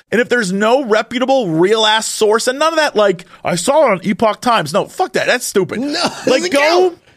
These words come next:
Speaker 2: count.
Speaker 1: go look up real stuff. Is the A P News reporting it? No.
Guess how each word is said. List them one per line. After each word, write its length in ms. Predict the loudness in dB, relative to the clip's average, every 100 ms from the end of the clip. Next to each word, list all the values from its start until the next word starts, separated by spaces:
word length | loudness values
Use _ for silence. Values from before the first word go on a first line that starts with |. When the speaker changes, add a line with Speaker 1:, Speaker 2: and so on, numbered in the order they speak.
| _ _ _
Speaker 2:
count. 120 | -4
Speaker 1:
go 260 | 2 2 2
look 180 | 2 0
up 120 | -2
real 320 | 0 2 2
stuff. 480 | 2 0 0 0 -4 -2
Is 120 | 0
the 140 | 0
A 200 | -2 -2
P 240 | 0 0 0
News 280 | 2 0 0
reporting 380 | 2 2 2
it? 220 | 0 -4 -8 _ _ -8
No. 520 | -2 2 4 4 2